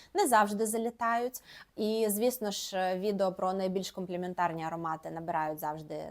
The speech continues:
найби-, найбільшу кількість переглядів, а відео про якісь специфічні напрямки, е, ну, так, знаєте, час від часу комусь цікаві,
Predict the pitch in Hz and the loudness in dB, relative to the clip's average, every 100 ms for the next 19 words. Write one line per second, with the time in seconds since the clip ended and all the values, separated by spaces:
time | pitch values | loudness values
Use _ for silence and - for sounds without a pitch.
0 | 160 165 160 190 175 175 175 214 196 180 | -10 -12 -12 -10 -2 -2 -2 -6 -2 -2
1 | 175 226 269 254 285 - 269 269 262 262 | -4 -6 -6 -4 -8 -4 -2 0 -2 -2
2 | 233 233 - 190 196 220 190 185 190 190 | -2 -4 -6 -4 -2 -2 -2 -2 -4 -6
3 | 190 185 - 202 226 214 190 - 190 180 | -6 -8 -8 -6 -6 -6 -8 -6 -6 -2
4 | 165 - 240 294 381 - - - - 202 | -2 -2 -6 -4 -8 -10 -18 -16 0 2
5 | 196 370 392 - - 147 151 196 202 190 | 4 4 2 -2 -4 -2 -2 -2 -2 -2
6 | 175 196 180 185 185 - 175 170 196 208 | -2 0 0 -4 -6 2 2 2 -6 -6
7 | 202 208 - - 349 466 | -6 -6 -8 2 4 4